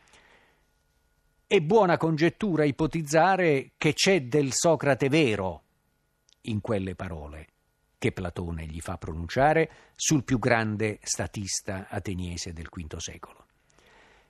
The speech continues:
E dunque quella palestra, quella lunga osservazione di un politico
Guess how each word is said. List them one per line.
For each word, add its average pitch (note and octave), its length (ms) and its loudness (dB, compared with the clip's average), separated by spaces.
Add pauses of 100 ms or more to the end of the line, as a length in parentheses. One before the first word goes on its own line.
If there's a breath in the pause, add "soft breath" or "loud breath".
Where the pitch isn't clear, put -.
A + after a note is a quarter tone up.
(140 soft breath)
E G#3 140 4
dunque F#3 600 2 (1120)
quella C#3 260 2
palestra, C#3 680 0
quella A#2 400 -4
lunga B2+ 520 2
osservazione B2+ 880 2
di A2+ 100 -2
un B2 140 0
politico C3 800 0